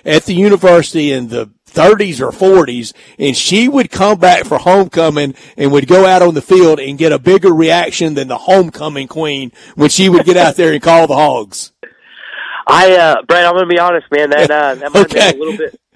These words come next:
Speaker 2: little
Speaker 1: I got
Speaker 2: bit
Speaker 1: you.
Speaker 2: awesome, though. I just,
Speaker 1: Yeah.
Speaker 2: uh, it, anytime you have those figures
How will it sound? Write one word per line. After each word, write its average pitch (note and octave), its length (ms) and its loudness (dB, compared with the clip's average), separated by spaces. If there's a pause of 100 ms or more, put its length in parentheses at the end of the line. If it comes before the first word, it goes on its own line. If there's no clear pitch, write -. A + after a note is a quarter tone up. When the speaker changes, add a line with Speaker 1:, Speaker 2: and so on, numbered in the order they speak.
(180)
Speaker 2:
little D3 160 -4
Speaker 1:
I A#3+ 60 0
got F#3 240 2
Speaker 2:
bit - 80 -8
Speaker 1:
you. E3+ 80 2
Speaker 2:
awesome, D3 400 -4
though. A#2 320 -14 (100)
I C#3 140 -4
just, E3 160 -2
Speaker 1:
Yeah. D#3 160 4
Speaker 2:
uh, B2+ 420 -6
it, F3 180 -14 (360)
anytime G3+ 400 -4
you F3 100 -4
have E3 120 -4
those D3+ 160 -4 (120)
figures C3 440 -8